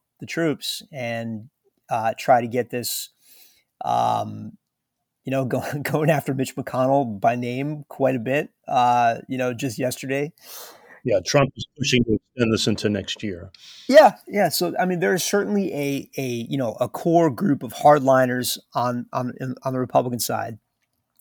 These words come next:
Speaker 1: who don't want this to go into next, who don't want this to, who, who wanna just extend this into next year because they think they'll be in charge of the House at least, and maybe, maybe the Senate too. So, yeah, they gotta contend with that. But, you know, I think our reporting bears out that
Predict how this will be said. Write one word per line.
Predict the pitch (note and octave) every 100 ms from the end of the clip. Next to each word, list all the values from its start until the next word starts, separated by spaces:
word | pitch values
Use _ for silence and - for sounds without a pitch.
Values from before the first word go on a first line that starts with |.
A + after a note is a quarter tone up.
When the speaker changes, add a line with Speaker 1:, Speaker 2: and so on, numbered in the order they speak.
| -
Speaker 1:
who | F3
don't | D3 D#3
want | D#3+ D3+
this | C#3 -
to |
go | C#3+ C3+
into | C#3
next, | B2+ A#2+ -
who | B2+ A#2
don't | D3+ D3
want | D3+ A#2+
this | C3 -
to, | - A#2+ A#2 -
who, | C3+
who | D3 E3+ A3+
wanna | A#3 F#3
just | C#3 C3+ -
extend | D#3+ - D#3+
this | D3 -
into | C#3
next | B2+ A#2 -
year | D3+ C3+ G#2+ - - -
because | - B2
they | B2
think | C3 C3+
they'll | C3
be | A#2+
in | A2+
charge | C#3+ B2
of | G#2+
the | G#2+
House | A#2+ A2+ -
at |
least, | B2+ A#2+ -
and | B2
maybe, | A#2+ A2 A2
maybe | C3 A#2
the | A2+
Senate | - B2 A2
too. | - - -
So, | - A#2 - - - -
yeah, | D3+ B2
they | D3+
gotta | D#3 F3+
contend | E3+ - F3 D3
with | A#2+
that. | A2+ -
But, | C3+ -
you |
know, | D3+
I | A#2
think | E3 C3
our | C#3+ D3
reporting | C3+ D3 C3 A#2
bears | G2+ A#2 A2+
out | A2+ A2 A2 -
that | A#2 A2+